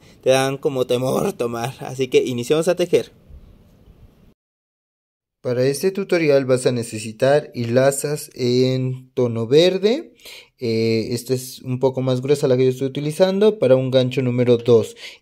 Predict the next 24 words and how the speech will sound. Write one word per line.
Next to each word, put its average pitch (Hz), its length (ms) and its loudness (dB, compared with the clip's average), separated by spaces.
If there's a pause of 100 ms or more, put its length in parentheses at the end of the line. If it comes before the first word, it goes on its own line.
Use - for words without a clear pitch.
Y 160 360 -8
la 143 140 4
blanca 160 640 2
que 165 80 -4
estoy 123 240 -2
utilizando 156 760 0
es 127 200 0
para 123 240 4
un 127 160 -2
gancho 127 400 -2
uno 127 320 -2
punto 127 340 0
cinco, 185 460 0
es 123 160 -6
más 120 180 -4
delgada. 110 500 2 (480)
Y 185 200 -4
también 170 640 -2
vas 147 180 2
a 151 40 -2
utilizar 139 580 0
una 131 320 0
hebra 135 400 4
de 123 200 0